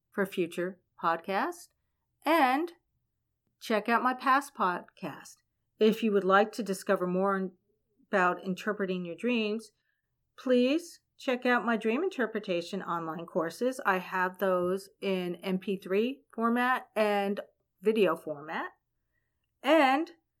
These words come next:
my book, Learn the Secret Language of Dreams, plus I offer services. You can find that at learn dream interpretation dot com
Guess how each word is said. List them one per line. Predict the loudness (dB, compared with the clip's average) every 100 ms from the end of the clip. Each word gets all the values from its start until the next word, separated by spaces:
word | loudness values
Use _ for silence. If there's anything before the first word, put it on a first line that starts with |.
| _ _ _
my | 2 4
book, | 8 8 6 0
Learn | 0 2 4 2
the |
Secret | 0 -2 0 0
Language | 0 0 -2 -2
of | -4
Dreams, | -2 -2 0 -4 -6
plus | 4 6 6 4
I | 4
offer | 4 0 -2 -4
services. | -4 -2 -2 -2 -12 -12 -6
You | -4
can | -2 0
find | 2 2 2 2
that | 2 0
at | 2 2 2
learn | -2 0 0 0 -2
dream | -2 -2
interpretation | -2 -4 -6 -6 -6 -6 -4 -4
dot | 0 0 -2
com | -8 -6 -10